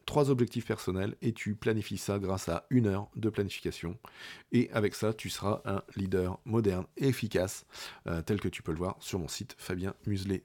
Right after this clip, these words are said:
point F R pour récupérer ma série d'emails intitulée Leadership Nouvelle Génération.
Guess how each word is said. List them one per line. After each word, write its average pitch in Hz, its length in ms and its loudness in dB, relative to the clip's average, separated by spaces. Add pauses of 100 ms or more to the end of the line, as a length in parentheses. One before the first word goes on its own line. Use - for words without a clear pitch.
point 143 180 2
F - 140 0
R 127 300 4
pour 123 180 4
récupérer 87 480 0
ma 87 140 -4
série 78 280 -4
d'emails 76 340 -4 (100)
intitulée - 520 -6 (140)
Leadership 101 540 -2
Nouvelle 92 400 2
Génération. 85 560 -6